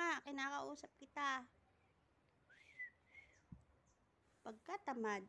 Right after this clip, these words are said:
O, eto pa isa. Ayan, ayan, o. O, nako, nakipagbuno. Nakipagbuno kung saan. Ayan, puro sugat. Kawawa naman.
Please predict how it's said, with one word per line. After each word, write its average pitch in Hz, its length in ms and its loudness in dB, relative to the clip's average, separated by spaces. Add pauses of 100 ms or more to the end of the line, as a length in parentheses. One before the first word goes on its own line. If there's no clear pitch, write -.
O, 196 160 2
eto 233 240 0
pa 269 160 2
isa. 330 560 6 (240)
Ayan, 254 400 4
ayan, 240 400 2
o. 180 100 0 (1300)
O, 185 240 -2
nako, 208 320 0
nakipagbuno. 233 960 2 (400)
Nakipagbuno 226 720 -2
kung 302 160 2
saan. 240 480 4
Ayan, 247 320 0
puro 233 240 0
sugat. 233 560 6 (240)
Kawawa 196 480 0
naman. 208 560 2